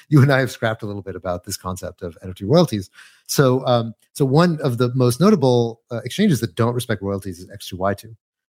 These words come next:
which is this kind of Chinese team that is building a very similar to, uh, LooksRare type exchange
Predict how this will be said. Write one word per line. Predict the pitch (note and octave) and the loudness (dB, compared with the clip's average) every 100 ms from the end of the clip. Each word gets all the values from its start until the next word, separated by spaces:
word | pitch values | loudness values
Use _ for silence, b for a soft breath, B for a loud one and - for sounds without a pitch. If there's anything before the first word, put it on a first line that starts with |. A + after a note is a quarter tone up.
| - | -4
which | G2+ G#2 | -2 -2
is | F#2+ F2+ | -4 -4
this | F#2+ - | -6 -6
kind | - G#2 | -6 -4
of | F#2 | -4
Chinese | - G2+ F#2 F#2+ F2+ - | -6 -6 -6 -8 -10 -10
team | - E3 C#3+ C3+ | 0 4 4 4
that | A#2 A2 | 4 2
is | G#2 G2+ - _ _ _ | -2 -8 -10 _ _ _
building | A#2 G#2 G#2 G#2 | -2 0 2 0
a | G#2 | 0
very | G#2 B2 A#2 A2+ A2 | 2 4 6 4 2
similar | G#2 G#2+ G#2 G2 | -2 -2 -2 -2
to, | - F#2+ F#2+ | -4 -4 -2
uh, | F2+ F2 F2 - - - | -2 -6 -12 -16 -14 -4
LooksRare | G#2+ - G2+ F#2 F2+ F2 _ - | -2 -2 -4 -4 -6 -12 _ -12
type | F#2 - | -12 -12
exchange | - G#2 G#2 D3 - | -10 -6 -4 -6 -10